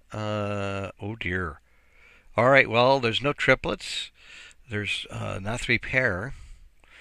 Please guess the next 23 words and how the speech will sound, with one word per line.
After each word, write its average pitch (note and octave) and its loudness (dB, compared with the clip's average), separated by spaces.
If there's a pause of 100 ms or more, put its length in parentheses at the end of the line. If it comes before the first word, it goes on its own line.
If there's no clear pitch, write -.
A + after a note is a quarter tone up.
(280)
I A#2 0
almost F3+ 0
had B2 -2
three - 2
pair. G#2 -2
I - 2
have B2 -2
two - -4
fours, A#2+ 0
two A2 -6
sixes, A#2 2
but - -8
the F#2+ -4
three A2 -4
and F#2+ -4
the E2+ -8
two B2 -6
don't - -8
match. - -8 (640)
Um, F#2+ -2 (340)
there's - -8
no A#2 0
ones. G#2 -8